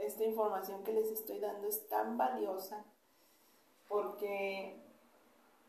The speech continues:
viene de lo alto, viene de, viene, Dios es alguien grande, es alguien poderoso, es alguien que te está queriendo amar, pero claro,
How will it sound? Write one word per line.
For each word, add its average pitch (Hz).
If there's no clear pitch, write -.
viene 214
de 190
lo 180
alto, 196
viene 208
de, 190
viene, 220
Dios 277
es 214
alguien 226
grande, 214
es -
alguien 226
poderoso, 208
es 220
alguien 233
que 233
te 208
está -
queriendo 214
amar, 196
pero 208
claro, 226